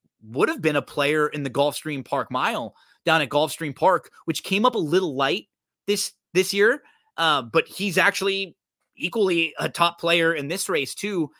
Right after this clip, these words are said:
His, his string of five races or six races in a row are all pretty good.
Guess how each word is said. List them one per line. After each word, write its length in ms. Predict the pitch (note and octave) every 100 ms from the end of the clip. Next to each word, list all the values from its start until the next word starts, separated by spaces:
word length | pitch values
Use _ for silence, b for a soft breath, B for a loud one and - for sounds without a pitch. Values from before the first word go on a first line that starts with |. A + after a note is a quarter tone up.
| b b
His, 340 | A3 D4 C4+ - _ _
his 180 | A3 B3+
string 400 | - - A3 C#4+
of 140 | F3 -
five 480 | - D#3 F3+ G#3
races 460 | D3 D#3+ G#3 F#3+ C#3
or 100 | C#3+
six 360 | - F#3 - E3+
races 360 | D3+ G3 D#3
in 80 | D3
a 40 |
row 300 | B2+ C#3+ F#3+
are 100 | C3+
all 200 | C3+ F3 -
pretty 320 | - F3 B3
good. 380 | B2+ D3 D#3